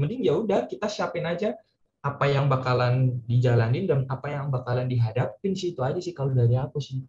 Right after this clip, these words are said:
Jadi ya, ya udah, kembali lagi ya, harus hadapin. Kalau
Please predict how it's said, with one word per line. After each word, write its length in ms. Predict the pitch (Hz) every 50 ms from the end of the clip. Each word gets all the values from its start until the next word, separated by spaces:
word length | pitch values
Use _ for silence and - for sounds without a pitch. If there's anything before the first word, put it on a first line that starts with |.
| _ _ _ _ _ _ _ _ _ _ _ - - _
Jadi 240 | _ 143 156 180 156
ya, 240 | 139 120 117 117 117 - - - _ _ _
ya 120 | - 110 123
udah, 340 | 143 175 - 170 165 170 190 202 - - _ _ _ _ _ - - - - _ _ _ _ _ _ _ _ -
kembali 200 | 123 113 120 120
lagi 240 | 135 151 - - -
ya, 80 | - - - - _ _ _ _ _ _ _ _ -
harus 640 | 117 110 110 - 139 139 - - - - - - _ _ _ _ _ -
hadapin. 800 | 110 110 110 110 113 104 - - - 147 120 131 131 143 165 - - _ _ _ _ _ _ _ _ _ _ _ _ _ _ _
Kalau 260 | - - 120 120